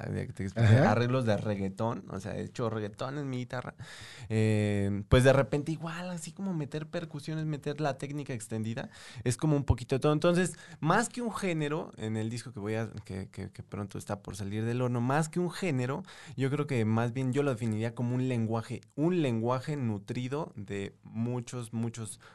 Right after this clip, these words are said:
Speaker 1: ritmos, muchos, eh, otros géneros musicales.
Speaker 2: Instrumentos.
Speaker 1: O sea, exacto, es, otros instrumentos que
Speaker 2: Pero la
Speaker 1: adaptamos a la
Speaker 2: guitarra
Speaker 1: guitarra.
Speaker 2: es lo que va a sobresalir,
Speaker 1: La
Speaker 2: ¿es
Speaker 1: guitarra
Speaker 2: correcto?
Speaker 1: es, la guitarra es la protagonista número uno.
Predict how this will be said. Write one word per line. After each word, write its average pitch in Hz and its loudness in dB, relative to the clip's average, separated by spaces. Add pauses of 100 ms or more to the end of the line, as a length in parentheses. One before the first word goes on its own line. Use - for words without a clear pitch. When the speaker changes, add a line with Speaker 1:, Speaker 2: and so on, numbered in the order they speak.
Speaker 1:
ritmos, 117 0
muchos, 104 -8
eh, 90 -6
otros 101 -6
géneros 98 -4
musicales. 113 -4
Speaker 2:
Instrumentos. 110 6
Speaker 1:
O 98 -2
sea, - -8
exacto, 113 2 (100)
es, 107 -4
otros 123 -2
instrumentos 120 -4
que - -4
Speaker 2:
Pero 127 10
la 131 12
Speaker 1:
adaptamos 127 8
a - 4
la - 0
Speaker 2:
guitarra 156 12
Speaker 1:
guitarra. 135 12
Speaker 2:
es 143 10
lo 135 8
que 131 8
va 131 8
a 123 6
sobresalir, 117 6
Speaker 1:
La 123 10
Speaker 2:
¿es 101 4
Speaker 1:
guitarra 110 10
Speaker 2:
correcto? 139 8
Speaker 1:
es, - -2 (800)
la 110 -2
guitarra 143 2
es 139 4
la 113 4
protagonista 113 2
número 110 2
uno. 101 -6